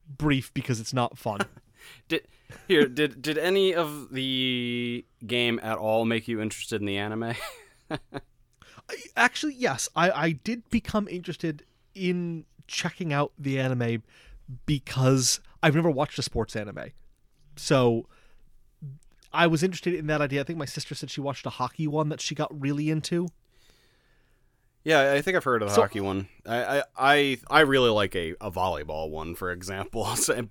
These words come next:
Speaker 1: Oh, I've heard about the volleyball
Speaker 2: Yeah,
Speaker 1: one as
Speaker 2: yeah,
Speaker 1: well.
Speaker 2: cool.
Speaker 1: Yep.
Speaker 2: That one's really good. <laughs> But also, like, I think there's only, like, four total matches played through the first three <laughs> seasons, so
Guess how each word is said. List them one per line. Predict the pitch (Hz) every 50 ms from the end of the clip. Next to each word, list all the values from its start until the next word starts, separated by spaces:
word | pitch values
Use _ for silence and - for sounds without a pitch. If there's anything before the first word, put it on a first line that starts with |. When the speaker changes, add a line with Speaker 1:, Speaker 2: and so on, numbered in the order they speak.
| - -
Speaker 1:
Oh, | 214 220
I've | 208 208 147
heard | 170 226 240
about | 233 233 -
the | 196
volleyball | 185 160 196 214 220 196 156 156 143 127
Speaker 2:
Yeah, |
Speaker 1:
one | 113 113 110 113
as | 110
Speaker 2:
yeah, | 104 -
Speaker 1:
well. | - 156 117 95
Speaker 2:
cool. | - _ _ _ _ _ _ _ _ _ _ _ _ _ _ _ _ _ _ _ _ _ _ _ _ _
Speaker 1:
Yep. | 151 156 175 - _ _ _ _ _ _ _ _ _ _ _ _ _ _ _ _ _
Speaker 2:
That | - 101
one's | 98 95 90
really | 82 80 76 -
good. | - - - - - - - - 175 - - - 285 - -
<laughs> | - _ _ - - - 160 147
But | - 160
also, | 151 147 143 139 - - 135 123 120 117
like, | 117 113 107 -
I | 113 123 113
think | 117 120 98
there's | 113 107 98
only, | 107 104 101
like, | 95 92 90 -
four | - - 107 98 95 95
total | - 113 104 98 95 95
matches | 92 90 90 87 - - 85 -
played | - - 95 90 87 87 80
through | - 85 82
the |
first | 90 - - 92 92 - -
three | - 98 95 87
<laughs> |
seasons, | - - 101 101 - - - 120 127 - - 110 -
so | - - 110 107